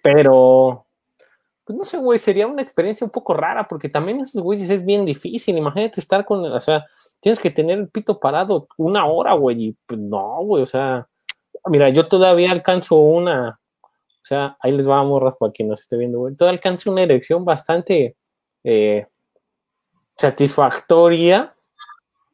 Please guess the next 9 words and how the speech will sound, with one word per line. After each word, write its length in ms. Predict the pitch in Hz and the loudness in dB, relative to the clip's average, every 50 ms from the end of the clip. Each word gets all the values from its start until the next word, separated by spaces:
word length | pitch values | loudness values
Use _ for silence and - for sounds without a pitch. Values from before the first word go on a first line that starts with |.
| _ _ _ _ _ _ _ | _ _ _ _ _ _ _
pero 460 | - 131 120 127 127 131 139 131 127 123 | -2 0 2 2 2 2 2 2 2 2
una 400 | 127 139 156 170 156 131 127 131 | 2 0 -2 -2 -2 0 0 2
hora 260 | 143 147 151 147 127 | 2 2 2 0 -2
no, 320 | 127 123 117 117 113 131 165 | -2 -4 -6 -6 -8 -8 -8
güey, 280 | 180 165 127 117 110 - | -8 -8 -8 -8 -8 -10
no 200 | 120 113 120 120 - | -12 -12 -12 -12 -4
creo. 420 | - 135 123 120 123 113 110 _ _ _ _ _ _ _ _ _ | -2 -2 0 0 -2 -4 -8 _ _ _ _ _ _ _ _ _
O 60 | _ _ | _ _
sea, 240 | _ - 143 143 | _ -4 -2 -2